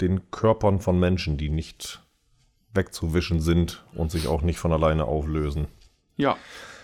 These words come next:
Speaker 1: Ähm, das hat mich dann gleich wieder total an Akte X erinnert. Das hätte auch super in einer Akte X-Folge auftauchen können.
Speaker 2: Ja.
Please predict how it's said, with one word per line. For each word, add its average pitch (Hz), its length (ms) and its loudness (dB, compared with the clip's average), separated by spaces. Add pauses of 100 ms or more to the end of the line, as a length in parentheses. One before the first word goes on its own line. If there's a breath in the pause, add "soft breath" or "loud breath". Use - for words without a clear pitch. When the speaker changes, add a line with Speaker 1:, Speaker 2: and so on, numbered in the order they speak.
(260 loud breath)
Speaker 1:
Ähm, 85 460 4 (200)
das - 180 -2
hat - 100 2
mich 92 120 2
dann 101 140 2
gleich 95 260 2
wieder 90 200 2
total 98 560 0
an 87 160 0
Akte - 260 -4
X 80 220 -4
erinnert. 71 320 -2
Das - 140 -12
hätte 87 200 -2
auch 80 140 -6
super 85 340 -4
in 82 60 -2
einer 85 180 -2
Akte - 240 -10
X-Folge 73 500 -6
auftauchen 73 540 -6
können. 76 300 -4 (680 soft breath)
Speaker 2:
Ja. 131 180 -4